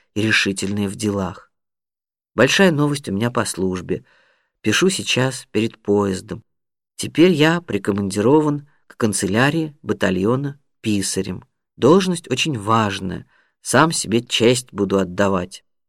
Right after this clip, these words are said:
Теперь будет несравненно лучше. Подробности на днях. Ну, целую вас, милые. Некогда,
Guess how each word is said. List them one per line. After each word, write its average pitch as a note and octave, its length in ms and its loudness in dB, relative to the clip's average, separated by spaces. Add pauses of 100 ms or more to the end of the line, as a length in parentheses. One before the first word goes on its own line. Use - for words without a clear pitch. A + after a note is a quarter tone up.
(440)
Теперь F3 280 4
будет D3 300 0
несравненно B2+ 960 -2 (120)
лучше. G#2 640 -4 (300)
Подробности E3 600 0
на G#2 140 -2
днях. G2 480 -6 (360)
Ну, A#2+ 120 0
целую A#2+ 420 0
вас, D#3+ 240 -2
милые. B2 520 -2 (540)
Некогда, A2+ 720 0